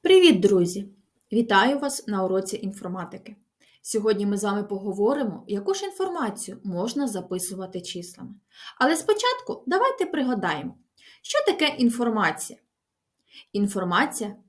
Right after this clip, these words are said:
це сукупність відомостей, що сприймаються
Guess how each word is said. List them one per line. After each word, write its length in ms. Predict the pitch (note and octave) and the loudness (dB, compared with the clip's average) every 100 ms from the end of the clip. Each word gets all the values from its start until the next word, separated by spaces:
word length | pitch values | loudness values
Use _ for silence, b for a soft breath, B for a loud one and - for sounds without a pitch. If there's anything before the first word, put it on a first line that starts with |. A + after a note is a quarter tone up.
| _ - | _ -4
це 120 | G#3 | 0
сукупність 600 | C4+ C4 G#4 A4 G#4 - | 0 4 2 4 2 2
відомостей, 800 | A#3 A#3+ G#3 A3+ A3+ A3+ G#3+ A3+ - | 4 4 4 0 -2 -4 -8 -8 -10
що 200 | - G3+ | -4 -4
сприймаються 840 | - F3+ E3+ D#3 G3+ D4 - - | -2 -4 0 2 2 0 -4 -10